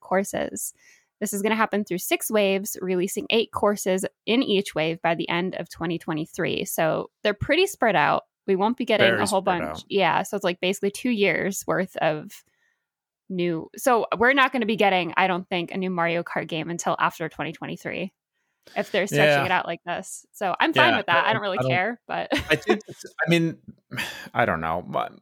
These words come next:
Speaker 2: Mario Kart eight Deluxe with all these courses, it's kind of becoming the ultimate, uh, version, you know, like Smash Ultimate, where you're just gonna have everything. So I don't
Speaker 1: Yeah.
Speaker 2: know what Mario Kart nine is gonna bring
Speaker 1: What's gonna be
Speaker 2: to
Speaker 1: next? Yeah.
Speaker 2: the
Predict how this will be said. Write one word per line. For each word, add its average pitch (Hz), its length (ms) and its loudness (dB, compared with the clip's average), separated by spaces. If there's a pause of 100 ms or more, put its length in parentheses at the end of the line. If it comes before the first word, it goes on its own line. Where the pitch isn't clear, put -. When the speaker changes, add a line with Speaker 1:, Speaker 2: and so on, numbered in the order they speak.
Speaker 2:
Mario 175 380 2
Kart 143 480 2
eight 151 340 0 (100)
Deluxe 127 680 0
with 120 200 -2
all 120 160 4
these 123 220 -2
courses, 117 560 0
it's 107 200 -6
kind 135 260 2
of 131 160 -2
becoming 120 500 -2
the 107 140 -6
ultimate, 110 640 0 (500)
uh, 90 300 0
version, 113 640 0
you 107 80 -6
know, 101 60 -2
like 92 160 -2
Smash 101 360 0
Ultimate, 101 460 0
where 101 140 -4
you're 107 100 -4
just 107 220 -4
gonna 131 120 0
have 104 200 0
everything. 120 560 -2 (280)
So - 160 4
I - 40 6
don't 185 100 4
Speaker 1:
Yeah. 185 60 2
Speaker 2:
know 202 80 4
what 170 160 4 (100)
Mario 135 340 0
Kart 123 300 -2
nine 120 380 0
is 110 100 -6
gonna 107 160 -2
bring 104 400 -2
Speaker 1:
What's 220 180 0
gonna 226 160 2
be 202 120 4
Speaker 2:
to - 40 0
Speaker 1:
next? - 600 -2
Yeah. 156 280 0
Speaker 2:
the 110 140 -2